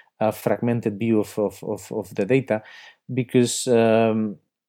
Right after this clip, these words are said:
at the end of the day, there is a business model behind the way, the, be-, behind the motivation as of why someone is developing,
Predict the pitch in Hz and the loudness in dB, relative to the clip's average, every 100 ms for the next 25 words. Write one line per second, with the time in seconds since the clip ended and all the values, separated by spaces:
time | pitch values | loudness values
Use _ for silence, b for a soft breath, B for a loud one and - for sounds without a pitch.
0 | _ _ _ - 123 - 131 135 131 135 | _ _ _ -8 -8 -2 0 4 4 4
1 | 123 123 120 113 117 110 104 127 131 110 | 2 2 2 0 -2 -6 -2 -2 -2 -4
2 | 104 95 95 101 95 104 101 104 101 104 | -4 -4 -4 -6 -10 -8 -6 -4 -2 -2
3 | 101 101 B B B _ 117 113 123 127 | -2 -4 B B B _ -8 -6 -4 -4
4 | 120 123 131 123 117 113 107 101 120 127 | 0 -2 0 0 0 0 -2 0 0 0
5 | 113 104 - 101 - 104 - 113 107 107 | -6 -6 -8 -10 -8 -8 -2 2 2 2
6 | 107 - 107 104 101 98 104 95 104 101 | 0 -6 -6 -6 -6 -6 -6 -4 -4 -4
7 | 104 98 95 | -6 -6 -6